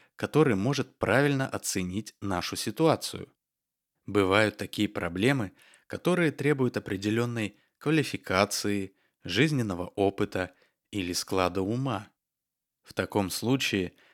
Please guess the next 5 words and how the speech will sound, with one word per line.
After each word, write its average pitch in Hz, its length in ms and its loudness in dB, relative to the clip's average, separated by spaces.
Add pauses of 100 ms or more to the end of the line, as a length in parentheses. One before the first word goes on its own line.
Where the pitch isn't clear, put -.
(140)
найти 98 440 0
нормального 101 720 0
советчика 107 760 -4 (320)
очень 123 380 -4
трудно. 104 560 -2